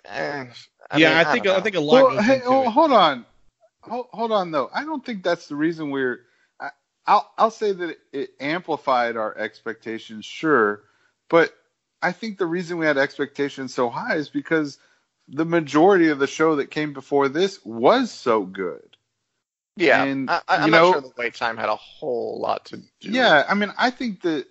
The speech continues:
Speaker 3: and, and I do agree to, to a certain extent. It did, at the end there, it did just become a, "Let's all just pile on," and,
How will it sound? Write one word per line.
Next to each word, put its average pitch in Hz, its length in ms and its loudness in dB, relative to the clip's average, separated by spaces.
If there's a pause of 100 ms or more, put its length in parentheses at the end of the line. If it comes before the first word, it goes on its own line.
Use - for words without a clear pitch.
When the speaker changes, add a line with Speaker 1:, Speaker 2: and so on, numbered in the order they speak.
Speaker 3:
and, 170 240 -6
and 170 240 -8 (200)
I 190 140 2
do 240 260 -6
agree 175 380 -2 (140)
to, 147 240 0
to 143 180 -2
a 139 40 2
certain 135 320 -2
extent. 123 320 -8
It 110 140 -10
did, 175 240 0 (380)
at 160 180 -6
the 208 120 -4
end 180 280 -2
there, 147 260 6
it 139 240 -6
did 151 240 -2
just 131 240 -12
become 131 400 -2
a, 113 380 -2 (320)
"Let's 131 220 -4
all 139 180 6
just 127 180 -8
pile 123 380 4
on," 113 420 -4
and, 104 260 -16